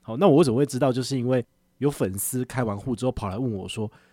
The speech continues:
：“诶，宝大，你知道这个折扣数吗？” <laughs> 我听到之后，我简直就是惊呆了。如果你有在关注我们的节目，其实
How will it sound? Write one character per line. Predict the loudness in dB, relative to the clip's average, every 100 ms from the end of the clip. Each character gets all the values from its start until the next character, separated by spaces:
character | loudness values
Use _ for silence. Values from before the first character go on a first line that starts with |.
| _ _ _
：“诶， | -6
宝 | 0 0
大， | 0
你 | -2
知 | -4
道 | -6
这 | -4
个 | -6
折 | -6
扣 | -6 -6
数 | -6 -8 -12
吗？” | -16 -12 0
<laughs> | 4
我 | 4
听 | 2 2
到 | 2 4
之 | 2
后， |
我 | 2
简 | 0 -8 -8
直 | -4
就 | -4
是 | -2 -4 _ _ _
惊 | -4 -4 -2
呆 | 0 2 0
了。 | -4 -12 _ _ _ _ _ -4
如 | 0
果 | 2
你 | 4
有 | 4
在 | 2 0
关 | 0 -2
注 | -4
我 | -4
们 | -6
的 | -6
节 | -6 -4
目， | -4 -6
其 | -8
实 | -8 -10